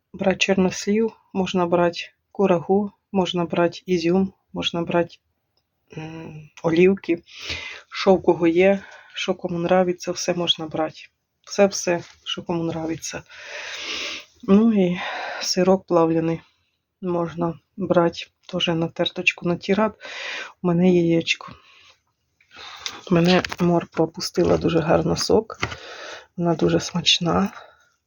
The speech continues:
Ми робимо салати не острі. Буде часник. Нравиться, добавляйте перець. Добавляйте любі, м, приправи, які ви любите. Так,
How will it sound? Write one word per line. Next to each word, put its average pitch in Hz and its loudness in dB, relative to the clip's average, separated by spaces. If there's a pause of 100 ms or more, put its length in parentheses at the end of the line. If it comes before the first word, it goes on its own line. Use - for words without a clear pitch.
(2000)
Ми 185 6
робимо 165 2
салати 165 0
не 160 2
острі. 190 0 (640)
Буде 175 0
часник. - -2 (1200)
Нравиться, 175 2 (120)
добавляйте 165 -2
перець. 156 -4 (640)
Добавляйте 165 0
любі, 165 2 (800)
м, 165 -4
приправи, 185 0
які 165 -6
ви - -2
любите. 78 -6 (1700)
Так, 151 0